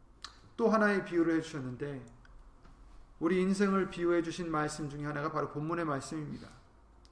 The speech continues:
우리의 믿음의 집을, 우리의 믿음을 집으로 비유를 해주셨어요. 오늘 본문 바로 전에 예수님께서는 열매에 대해서 말씀하고 계셨습니다.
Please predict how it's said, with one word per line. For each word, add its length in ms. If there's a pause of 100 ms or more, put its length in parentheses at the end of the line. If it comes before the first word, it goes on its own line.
(580)
우리의 360
믿음의 400
집을, 520 (440)
우리의 260
믿음을 500
집으로 440
비유를 340
해주셨어요. 500 (1700)
오늘 240
본문 560 (140)
바로 260
전에 640
예수님께서는 760
열매에 380
대해서 260
말씀하고 500
계셨습니다. 600